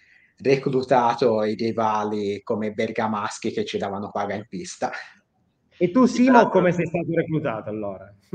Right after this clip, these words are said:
Speaker 3: Ah, io tra l'altro in quella gara, mm, di cui parla Vale c'ero, ero con un altro team, un team di individu-, di individuali,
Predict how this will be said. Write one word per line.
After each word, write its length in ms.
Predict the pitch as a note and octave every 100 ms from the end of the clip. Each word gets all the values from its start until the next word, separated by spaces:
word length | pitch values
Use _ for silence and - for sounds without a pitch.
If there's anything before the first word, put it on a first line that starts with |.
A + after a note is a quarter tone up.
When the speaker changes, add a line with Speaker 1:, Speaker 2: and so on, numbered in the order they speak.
| F3
Speaker 3:
Ah, 120 | F3 F3
io 140 | F#3+
tra 140 | F3
l'altro 240 | F3 F3+ D3
in 80 | C#3
quella 340 | E3+ F3 D3
gara, 560 | C#3+ C#3+ C#3 C3 B2+ G#2+
mm, 220 | A#2 A2+
di 80 | A#2
cui 160 | C3
parla 260 | B2 B2 B2+
Vale 280 | C3 C#3 G#2+
c'ero, 580 | - B2 A2+ C#3+ E3 _
ero 200 | B2 B2
con 140 | B2 B2
un 80 |
altro 320 | A#2+ A#2+ B2+ B2
team, 320 | A#2+ A2+ B2+
un 240 | C#3+ A2+
team 220 | - A2+ A2+
di 80 |
individu-, 340 | A#2 A#2 B2 A2
di 140 | A#2+
individuali, 640 | A#2 A2 A2+ B2+ A2 A#2